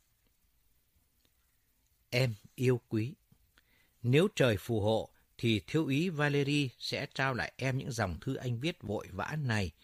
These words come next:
trong những giờ phút yên tĩnh hiếm hoi. Em đọc có thể thấy chán, nhưng trong tình trạng mệt mỏi và âu sầu của mình, anh khó có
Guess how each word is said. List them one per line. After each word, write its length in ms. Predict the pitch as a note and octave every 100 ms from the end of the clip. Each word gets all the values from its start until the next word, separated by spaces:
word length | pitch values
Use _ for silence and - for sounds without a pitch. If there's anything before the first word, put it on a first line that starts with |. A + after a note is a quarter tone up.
| - _ _ _
trong 180 | C3+ C3+
những 120 | D3
giờ 240 | B2 G2+ E2+
phút 220 | D#3 - _
yên 300 | C#3 D3 C3
tĩnh 320 | - B2 D3 F3+ _
hiếm 260 | A2 A#2+
hoi. 280 | E3 G#2 G#2 - _ _ _ _ _ _ - _ _ _ _ _ _
Em 240 | D#3 E3
đọc 260 | A#2+ G#2 -
có 100 | E3+
thể 180 | - F#2+
thấy 280 | - B2+ E3+ _
chán, 360 | - C3 D3+ G#3 - _ _ _ _ _
nhưng 220 | D3 F3+
trong 220 | - E3+ E3
tình 200 | B2 G2+
trạng 360 | A#2 F#2 G2+
mệt 160 | A2 G#2 -
mỏi 300 | G#2+ F2+ E2
và 220 | E2 G#2 -
âu 180 | C#3+ C#3+
sầu 320 | - G2+ F2+
của 180 | - D#2
mình, 280 | E2 F2 D2+ _ - _ _ -
anh 180 | C3
khó 300 | A#2+ - A#2
có 160 | D3 E3+